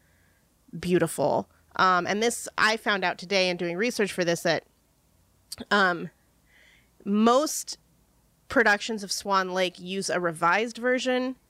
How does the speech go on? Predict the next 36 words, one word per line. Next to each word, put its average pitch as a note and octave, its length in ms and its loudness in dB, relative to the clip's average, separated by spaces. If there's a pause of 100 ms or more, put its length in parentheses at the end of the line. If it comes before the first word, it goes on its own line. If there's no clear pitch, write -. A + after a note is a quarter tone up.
(600)
that G3 300 0
was F#3+ 240 -6
in, A#3 360 -2 (100)
in A#3+ 220 0
the G#3+ 100 4
works F#3+ 520 0
when G3 200 0
Tchaikovsky G3+ 580 0
was F3+ 120 -6
still G3 240 0
alive, F3 360 0
but - 140 -4
finished G3 480 -2
by F#3 120 2
someone F3 360 -2
else F#3 320 0
after F3+ 240 0
he F3 160 -6
died. F3 380 2 (360)
And F3+ 240 -4 (100)
almost A3+ 360 2
every G3 160 2
production F3+ 380 -2
of E3+ 60 -8
Swan F3 220 0
Lake E3+ 200 -4
you F3+ 60 -4
see F#3 200 -4
will F3 100 -2
use E3 280 -4
that E3+ 380 0
sort D#3+ 200 -8
of, D#3+ 100 -12
like, D#3+ 260 -8 (600)
order F3 560 2 (220)
and D#3+ 380 -2